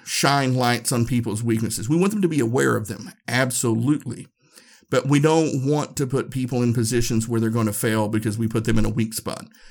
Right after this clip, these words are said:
We want to play to our team's strengths. That's no one person. That's the entire team. Maybe you are a team of one.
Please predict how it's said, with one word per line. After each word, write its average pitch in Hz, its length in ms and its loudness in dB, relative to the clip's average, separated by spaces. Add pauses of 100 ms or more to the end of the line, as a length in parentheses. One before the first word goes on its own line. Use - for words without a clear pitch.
(240)
We 110 140 2
want 123 540 0
to 123 100 -2
play 117 300 2
to 113 200 -2
our 107 160 0
team's 135 720 0 (240)
strengths. - 420 -6
That's 123 160 -8
no 151 120 2
one 180 260 0
person. 165 440 -2 (380)
That's 147 180 -2
the 175 100 0
entire 147 420 2
team. 120 400 -2 (420)
Maybe 214 260 6
you 196 160 2
are 214 140 2
a 160 80 4
team 131 260 2
of 107 140 0
one. 101 260 -6